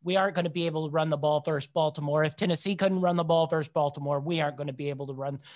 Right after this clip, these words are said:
versus Baltimore. And we don't wanna put Josh Allen in a situation where he gets hurt." Uh, we'll get to the <laughs> Kansas City Chiefs game in a second, uh, in a situation that probably is similar to this one, <laughs> where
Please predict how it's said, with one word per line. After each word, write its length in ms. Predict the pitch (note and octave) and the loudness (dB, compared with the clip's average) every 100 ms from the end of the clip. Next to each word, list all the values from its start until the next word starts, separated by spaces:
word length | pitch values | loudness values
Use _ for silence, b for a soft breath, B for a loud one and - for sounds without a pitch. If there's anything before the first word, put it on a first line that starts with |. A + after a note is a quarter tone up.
| B - | B -4
versus 220 | E3+ C#3 | -4 0
Baltimore. 500 | E3 D#3 D3 D3+ D3+ | -2 -2 0 2 2
And 80 | D3+ | 0
we 100 | D3+ | 2
don't 180 | F3+ | 0
wanna 140 | F3 D#3+ | 2 -2
put 220 | D#3+ F3 | -2 -2
Josh 320 | F3 E3 D3 | 0 0 2
Allen 360 | F3 E3+ E3+ D#3+ | 2 2 0 -2
in 100 | D3+ | -4
a 40 | |
situation 640 | C#3 E3+ D#3+ D#3 D3+ C#3+ C#3+ | -6 -8 -8 -6 -4 -6 -6
where 200 | C#3+ C#3 | -6 -6
he 140 | A3+ | -8
gets 300 | G3+ F3+ D#3+ | -4 -4 -6
hurt." 300 | - E3 D3+ B B B B - | -6 -6 -6 B B B B -8
Uh, 300 | D3 C#3+ C3+ - _ _ _ _ _ _ _ _ _ - | -4 -2 -4 -10 _ _ _ _ _ _ _ _ _ -2
we'll 100 | E3 | -2
get 240 | E3+ E3+ | 0 -4
to 100 | - | -4
the 120 | D#3+ D3+ | -6 -2
<laughs> 80 | F3+ | 0
Kansas 260 | F3+ E3+ E3+ | -2 -2 -4
City 260 | F#3 D#3 | -4 -4
Chiefs 400 | D3 - C4 - | -4 -4 -4 -6
game 320 | - F#3 F3 D#3+ B B | -2 -2 -2 -4 B B
in 100 | F3 | -2
a 100 | F3+ | -2
second, 520 | - A#3 - F3+ G3+ F3 | 0 -2 -2 -6 -6 -2
uh, 280 | E3+ E3+ D#3 B B | 0 0 -2 B B
in 220 | - F3 F#3+ | -4 -2 0
a 160 | F#3 | -2
situation 680 | F#3 G#3 G3 G3 G3 G3+ G#3 | -2 -4 -2 0 0 0 -2
that 220 | G#3 G#3+ | 0 -2
probably 380 | - A#3 A3+ B3 | 0 0 0 -2
is 280 | A#3+ A#3+ B3 | 0 0 0
similar 400 | - C#4 C4 C4 | -2 -2 0 0
to 240 | B3 C4 B3 | -2 -6 -2
this 240 | C#4 - | -2 -2
one, 240 | F3+ C3 - - | -4 -4 -12 -20
<laughs> 120 | - | -4
where 380 | G3+ - A3+ | -2 0 -2